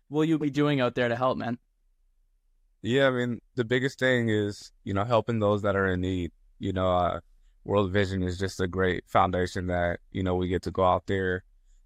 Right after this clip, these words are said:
Speaker 2: Uh, it's a first time experience for me doing anything like this. So it's, it's gonna be awesome. But, you know, we're basically, it's gonna be a few players out there, uh, that are in the C F L. We're gonna go out there. We're gonna, uh,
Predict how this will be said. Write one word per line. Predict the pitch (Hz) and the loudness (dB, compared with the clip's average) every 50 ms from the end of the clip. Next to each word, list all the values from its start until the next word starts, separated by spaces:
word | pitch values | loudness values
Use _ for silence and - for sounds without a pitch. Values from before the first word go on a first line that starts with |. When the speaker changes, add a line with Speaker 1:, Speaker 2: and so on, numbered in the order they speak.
| _ | _
Speaker 2:
Uh, | - 98 87 90 82 82 78 - _ _ _ - | -4 -4 -4 -4 -4 -8 -10 -12 _ _ _ -8
it's | 110 107 98 95 | -8 -6 -4 -6
a | 87 | -4
first | - - 95 92 - | -2 0 -2 0 0
time | - 107 95 92 90 | 0 0 0 0 -2
experience | 90 - - - 90 92 87 87 - | -4 -6 -4 -4 -2 -2 -2 -4 -4
for | - - 98 90 | -4 -4 -2 -2
me | 90 90 90 | 0 -2 -2
doing | 85 87 92 90 85 87 87 | -2 -2 -2 0 0 -2 -2
anything | 87 90 87 - 101 87 85 | -2 -2 -4 -4 -4 -2 0
like | 82 85 87 - - | 2 0 0 0 0
this. | 90 85 82 - | -2 -2 -2 -2
So | - 92 90 87 85 | -2 0 0 2 0
it's, | 82 85 82 - - - | 0 -2 -6 -8 -12 -10
it's | - - - - | -10 -10 -8 -4
gonna | 98 101 95 | -2 -2 -2
be | 87 90 85 - | 0 -2 -2 -2
awesome. | 87 90 92 95 - - 90 87 | 0 0 -2 -2 -2 -4 -6 -2
But, | 82 90 85 78 - - _ _ - | 0 0 0 0 -2 -6 _ _ -8
you | 113 110 | -4 -2
know, | 92 90 90 85 85 - _ | -2 0 -2 -2 -4 -6 _
we're | - 98 92 90 95 - _ _ _ _ _ _ _ - | -4 -4 -2 -4 -6 -12 _ _ _ _ _ _ _ -2
basically, | 101 101 101 - 110 101 92 | 0 0 0 0 0 0 0
it's | - | 0
gonna | - 101 95 92 | -2 -2 -2 0
be | 92 95 92 | 0 0 0
a | 90 | 0
few | - - 101 92 | -2 -4 -6 -6
players | - - 113 95 95 98 95 92 | -2 0 0 2 2 0 0 0
out | 101 95 95 95 - | 2 2 0 0 0
there, | 101 98 98 98 95 - - - _ _ _ _ _ - - _ _ _ _ _ _ _ - | -2 -2 -2 -2 -4 -6 -8 -16 _ _ _ _ _ -20 -20 _ _ _ _ _ _ _ 0
uh, | 113 107 98 92 | 2 2 2 2
that | 87 92 90 | 2 0 0
are | 90 90 92 | 2 0 0
in | 92 92 | 0 -2
the | 87 | -4
C | - - 98 95 | -6 -4 -2 0
F | 92 90 - | 0 0 0
L. | 95 92 95 98 101 - _ _ _ _ _ - - | 0 2 2 2 0 -2 _ _ _ _ _ -16 -6
We're | - 101 101 | -2 -2 0
gonna | 95 92 87 | 0 0 0
go | 87 92 92 | 2 2 2
out | 90 92 95 - | 2 2 0 0
there. | 98 95 95 95 92 | 0 0 2 0 0
We're | 90 92 90 | 0 -2 -2
gonna, | 92 90 87 87 87 85 85 - - | -2 -2 -2 -2 -2 -2 -4 -4 -4
uh, | - 95 90 87 85 85 | -4 -2 -2 -2 -4 -6